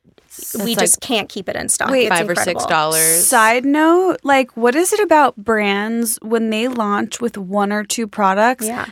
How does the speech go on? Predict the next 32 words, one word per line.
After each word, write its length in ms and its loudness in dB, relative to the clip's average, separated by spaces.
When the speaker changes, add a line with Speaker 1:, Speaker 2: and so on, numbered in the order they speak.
Speaker 3:
that 200 0
just 260 -4
makes 380 -2
you 140 -4
feel 440 -2
so 360 0
safe? 600 -4
Like, 260 -2
okay, 460 2
they're 320 2
nailing 560 0
it. 80 -2
You 120 2
know 120 4
when 120 6
you 60 2
go 100 0
to 80 2
a 60 4
restaurant 460 2
and 80 0
the 40 -2
menu 440 -2
is 160 -4
too 240 -4
big 220 0
and 100 0
it 80 -2
overwhelms 600 -2
you 180 0
versus, 400 0
like, 200 0